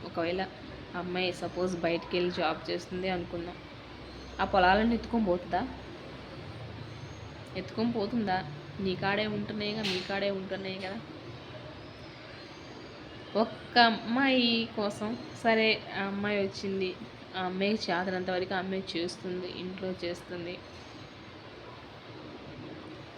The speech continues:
ఉన్నప్పుడు ఒకలాగా, లేనప్పుడు ఒకలాగా. ఒక్క అమ్మాయి ఎంత బాధపడుతుందో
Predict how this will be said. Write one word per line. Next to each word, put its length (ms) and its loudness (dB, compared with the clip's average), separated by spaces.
ఉన్నప్పుడు 640 8
ఒకలాగా, 640 6
లేనప్పుడు 560 4
ఒకలాగా. 600 -2
ఒక్క 180 -4
అమ్మాయి 680 2
ఎంత 280 0
బాధపడుతుందో 800 2